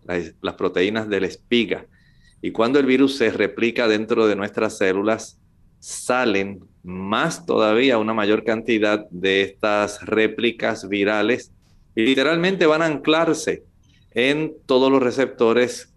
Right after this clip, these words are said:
a los cuales ellas tienen mucha afinidad, y esto es literalmente en todo el cuerpo. Por eso todo el cuerpo se afecta. Para poder, eh, contrarrestar este tipo de efectos, tienen que ser,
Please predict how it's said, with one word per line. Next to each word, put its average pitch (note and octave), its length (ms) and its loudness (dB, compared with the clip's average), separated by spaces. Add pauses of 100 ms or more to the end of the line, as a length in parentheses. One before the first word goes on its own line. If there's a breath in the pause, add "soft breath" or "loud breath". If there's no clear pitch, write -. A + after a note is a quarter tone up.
a G2+ 120 -2
los G2 140 0
cuales A2+ 300 2
ellas G#2+ 200 2
tienen G#2 320 -2
mucha G#2 380 -4
afinidad, A2+ 680 -2
y A2 100 0
esto A#2+ 320 2
es A2 80 2
literalmente A2+ 640 -2
en G2+ 100 -8
todo G#2 220 0
el G2+ 140 -4
cuerpo. C3 540 -4 (640)
Por G2 100 -2
eso A#2+ 200 0
todo A2+ 180 2
el A#2 100 0
cuerpo G2 320 -4
se - 80 -6
afecta. - 540 -6 (580 soft breath)
Para G#2+ 240 -2
poder, C3 540 2
eh, A2+ 760 4 (140)
contrarrestar A2 1040 0
este A#2 320 2
tipo A#2 400 2
de A2+ 160 4
efectos, A#2 680 -2 (320)
tienen A#2 280 0
que B2 140 2
ser, B2 400 0